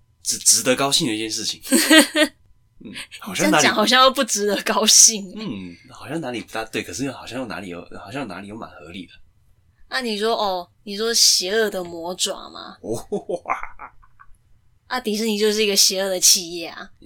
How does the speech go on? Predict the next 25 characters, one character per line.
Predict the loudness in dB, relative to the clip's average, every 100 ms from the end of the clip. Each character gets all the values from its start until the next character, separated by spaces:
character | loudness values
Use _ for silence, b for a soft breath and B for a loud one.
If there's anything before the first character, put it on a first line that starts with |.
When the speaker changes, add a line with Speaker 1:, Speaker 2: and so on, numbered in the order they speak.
| -12 -10 -10 -8
Speaker 1:
呀。 | -6
Speaker 2:
现 | -2 0
在 | 2 2
应 |
该 | 2 0
是 | -2
人 | -4 -4
尽 | -4 -4
皆 | -6 -8
知 | -10 -10
的 | -6
事 | -6 -4
情。 | -6 -8 -12
Speaker 1:
嗯， | -12 -12 -14
The | -20 -16
Evil | -10 -6 -6 -8
Disney。 | -6 -4 -4 -6 _ _ _ _ -12
Speaker 2:
不 | -4
过 | -2
大 | 4 6
家 | 6 4
还 | 2 4
是 | 6 4
Speaker 1:
Disney |
Empire。 | 2 0 -2